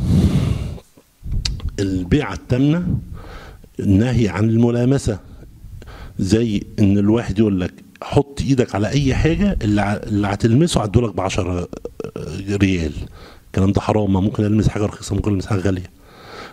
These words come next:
بيع المنابذه، اللي انت، اللي هحدفهولك بعشرة ريال، انا هخش انقي شويه حاجات كده، يا عم خد كلهم بعشرة ريال،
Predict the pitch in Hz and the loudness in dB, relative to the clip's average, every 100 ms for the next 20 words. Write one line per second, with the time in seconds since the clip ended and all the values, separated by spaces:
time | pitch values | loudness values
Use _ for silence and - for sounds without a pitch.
0 | - 107 113 120 120 120 120 127 107 - | -2 0 4 4 4 2 2 2 -2 -6
1 | - - - - - 107 101 95 98 147 | -20 -20 -20 -20 -2 2 4 6 6 6
2 | 143 - - 98 92 98 92 - 101 - | 4 0 -6 0 2 2 -2 -2 2 2
3 | - 160 196 196 - - - - 104 101 | 4 4 2 0 -6 -14 -16 -4 0 0
4 | 117 117 90 82 78 - 104 101 - - | 2 0 0 -2 -6 -6 0 0 0 0
5 | - 113 113 143 127 131 135 - 165 131 | 2 0 2 0 0 0 0 -2 -2 0
6 | 120 120 120 - 101 98 90 87 92 87 | 0 0 -2 -2 0 2 0 -2 -4 -6
7 | 87 | -10